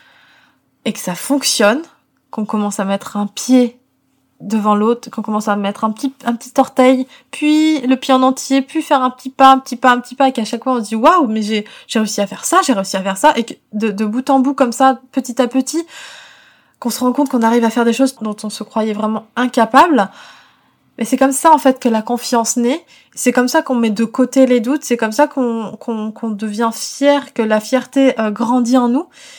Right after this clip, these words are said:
et qu'on trouve le courage et la force de continuer à avancer. En revanche, plus vous allez repousser l'échéance de commencer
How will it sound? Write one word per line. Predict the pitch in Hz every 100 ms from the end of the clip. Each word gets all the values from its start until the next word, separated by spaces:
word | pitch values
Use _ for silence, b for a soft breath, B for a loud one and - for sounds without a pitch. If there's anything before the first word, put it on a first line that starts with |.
| B
et | 240 233
qu'on | - 233 226 226
trouve | 220 311 262
le | 226
courage | 226 269 269 285
et | 247
la | 202
force | - 254 240
de | 202
continuer | 208 247 226 240 240
à | 226
avancer. | 208 214 - 190 _ _ _
En | 208
revanche, | 214 254 262
plus | - 302
vous | 240
allez | 214
repousser | 208 240 269 - 240 - 247 247
l'échéance | 220 220 - 220 214 226 196
de | 190 202
commencer | 196 226 208 208 - 226